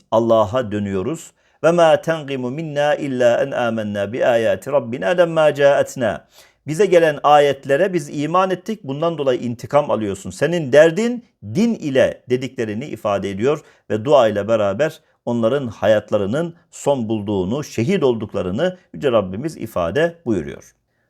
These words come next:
Bu ayet-i kerimede Musa Aleyhisselam'ın kavmini motive eden o konuşması var. Diyor ki Musa Aleyhisselam, "Ey kavmim,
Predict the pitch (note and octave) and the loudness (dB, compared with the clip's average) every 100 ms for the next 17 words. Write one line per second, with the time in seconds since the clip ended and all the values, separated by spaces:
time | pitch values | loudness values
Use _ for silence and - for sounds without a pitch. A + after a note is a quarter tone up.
0 | _ - G#3+ G3 F3+ F3+ F3 E3 D#3 D3 | _ 2 6 8 6 0 -2 -2 -6 -6
1 | D#3+ D#3+ F3 D3+ C#3+ - C#3+ C#3+ C#3+ E3 | -6 2 2 2 -2 -2 2 2 2 -2
2 | F#3+ F#3+ _ _ - D#3 D#3+ D#3+ E3+ F3 | -4 -10 _ _ 2 2 2 -2 -2 0
3 | C3+ C#3 D#3 E3+ E3+ C#3 D3+ C3+ A#2+ C3 | -2 -2 2 6 6 6 2 0 -4 -4
4 | C3 - B2 - D3 C3+ - _ _ - | -8 -4 -6 -2 2 2 0 _ _ 0
5 | E3 G3+ F3+ C#3+ B2+ - A#2+ A#2 A2+ - | 2 2 0 -4 -2 2 4 4 0 -2
6 | A2+ C#3+ E3 D#3+ _ - E3 F3+ D#3+ - | 0 2 0 -10 _ 0 4 4 2 0
7 | B2+ A2+ G2+ D#2+ | 0 0 -4 -8